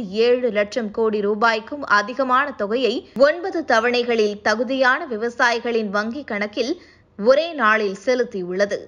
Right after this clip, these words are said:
இந்நிலையில் சிறு குறு விவசாயிகள் மற்றும் நடுத்தர விவசாயிகளின் கஷ்டங்களை குறைக்க நிறைவேற்றப்படும் இந்த திட்டத்தை பாராட்டி இத்திட்டத்திற்கு வரவேற்பு தெரிவித்த திருச்சி மாவட்ட விவசாயிகள் பிரதமர் நரேந்திர மோடிக்கு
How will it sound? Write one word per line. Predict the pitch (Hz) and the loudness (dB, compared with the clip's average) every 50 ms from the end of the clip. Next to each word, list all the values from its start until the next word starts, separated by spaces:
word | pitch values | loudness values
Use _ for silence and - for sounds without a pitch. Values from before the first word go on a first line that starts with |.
| - _ _ _ _ - | -16 _ _ _ _ -2
இந்நிலையில் | 226 254 269 285 285 302 302 294 359 349 226 | 0 2 4 4 4 4 2 2 0 -6 -6
சிறு | - - 311 302 294 311 294 | -4 -2 -2 0 0 0 -2
குறு | - 302 277 285 269 | -2 -2 -2 0 0
விவசாயிகள் | 233 233 226 247 247 247 277 254 240 226 226 220 262 277 277 | 0 0 0 0 0 0 0 2 2 2 0 -2 -4 -4 -2
மற்றும் | 247 220 214 - 247 226 220 | -2 -4 -4 -4 -6 -4 -2
நடுத்தர | 214 214 226 262 269 - 285 269 240 | 0 0 2 0 0 0 -2 -2 -2
விவசாயிகளின் | 208 202 190 233 226 226 254 233 226 226 214 226 214 208 202 196 196 | -2 -4 -4 -6 -4 0 0 0 0 0 -2 -4 -4 -4 -4 -6 -6
கஷ்டங்களை | 202 226 214 214 - - 247 240 226 233 214 202 196 190 | -4 -4 -4 -4 -6 -8 -8 -6 -4 -2 0 0 -2 -2
குறைக்க | 196 208 196 208 226 226 226 - 349 339 | -4 -6 -4 -4 -4 -6 -6 -8 -8 -6
நிறைவேற்றப்படும் | 302 226 214 220 226 226 233 226 214 226 233 214 208 214 202 202 208 - | -4 -2 -2 -2 -2 0 0 -2 -2 -2 -4 -6 -4 -2 -2 -2 -4 -4
இந்த | - 226 233 247 240 240 196 - | -4 -4 -4 -4 -4 -4 -4 -6
திட்டத்தை | 202 196 202 226 214 220 220 196 196 196 196 | -8 -6 -6 -8 -8 -6 -6 -6 -6 -4 0
பாராட்டி | 190 185 196 208 208 208 208 208 - 277 233 - - - _ _ _ _ _ _ _ - | 0 2 2 4 2 2 0 -2 -4 -4 -4 -6 -8 -12 _ _ _ _ _ _ _ -4
இத்திட்டத்திற்கு | 269 294 233 302 302 294 302 359 370 370 330 294 233 - 285 285 247 | -2 -2 0 0 -2 -2 0 -2 -4 -2 -4 -6 -4 0 0 2 2
வரவேற்பு | 202 214 220 - 269 311 311 196 202 - 262 - | 4 2 2 2 0 -2 -4 -4 -4 -6 -4 -2
தெரிவித்த | 247 240 233 233 240 240 240 320 311 | -2 -2 -2 -2 -4 -6 -6 -6 -6
திருச்சி | 302 - 269 269 285 277 - - 285 240 | -4 -2 -2 -2 -2 -4 -6 -4 -4 -2
மாவட்ட | 214 208 208 214 226 233 240 - 254 | 0 2 2 2 2 0 -4 -8 -10
விவசாயிகள் | 208 190 180 180 214 214 - 247 220 220 226 226 285 254 185 - - - - - - _ _ | -8 -6 -6 -6 -8 -4 -2 0 0 2 2 2 2 0 0 -2 -4 -10 -20 -20 -20 _ _
பிரதமர் | - 269 285 269 311 311 311 294 220 220 | 0 2 2 2 0 -2 -4 -4 -2 0
நரேந்திர | 214 214 220 240 262 262 269 269 262 | 0 2 2 2 2 0 0 -2 -2
மோடிக்கு | 240 240 240 240 247 240 - 294 | 0 0 0 0 0 -2 -2 -2